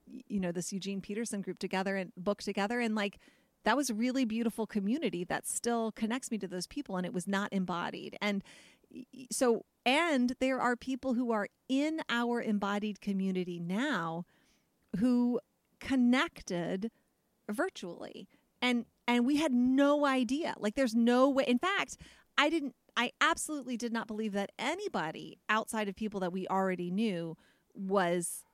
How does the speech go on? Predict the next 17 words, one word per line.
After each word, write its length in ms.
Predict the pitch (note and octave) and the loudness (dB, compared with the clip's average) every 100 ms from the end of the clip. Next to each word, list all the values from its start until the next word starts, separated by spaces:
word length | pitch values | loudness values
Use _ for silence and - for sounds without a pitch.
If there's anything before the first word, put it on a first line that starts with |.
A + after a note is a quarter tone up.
| - | -8
connecting 920 | A#3+ A3+ G#3+ C4 - G3 G3 F3 - - - | -2 0 0 -4 -8 -6 -6 -8 -12 -14 -18
via 400 | F3+ F#3+ G#3 F#3+ | -6 0 2 2
these 200 | F3 F#3 | -2 -4
worship 340 | E4 - G#3+ | -4 -4 -4
videos. 420 | F#3 F3 F3 F3+ | -4 -2 -2 0
'Cause, 180 | B3 G#3+ | -2 0
you 100 | A#3+ | 0
know, 80 | G#3 | 0
you 140 | G#3 | 0
look 180 | G#3+ B3 | -2 -4
at 60 | G#3 | -6
the 60 | |
Facebook 360 | - C#4 - G3+ F#3 | -4 -6 -6 -8 -8
metrics 360 | F3 F#3 - | -6 -8 -6
and 120 | G3+ | -6
it 120 | F3 - | -6 -4
says, 380 | F3 F3 E3+ | -2 -2 -4